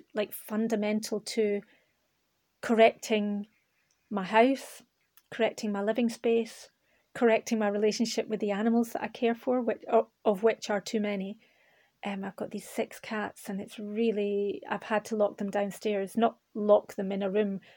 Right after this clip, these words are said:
lock them out of the house and keep them in a downstairs room, because they are way, way, <laughs> way too much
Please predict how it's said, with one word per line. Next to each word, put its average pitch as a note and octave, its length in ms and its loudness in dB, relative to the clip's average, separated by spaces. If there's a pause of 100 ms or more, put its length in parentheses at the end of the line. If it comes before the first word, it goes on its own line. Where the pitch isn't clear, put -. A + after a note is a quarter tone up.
(120)
lock A3 300 2
them G#3 280 -2
out G#3 300 2
of G3+ 100 -10
the G#3 60 -4
house G3 380 -2
and G3 100 -6
keep - 220 -10
them G3 140 -6
in G3 80 -6
a G3+ 80 -8
downstairs G3+ 640 -6
room, G3 240 -4 (420)
because G3+ 460 -2
they G#3 100 0
are G3 300 -4 (180)
way, G3 880 4 (300)
way, G#3+ 800 6
<laughs> - 40 -20
way C4+ 720 2 (1000)
too B3+ 280 8
much - 540 2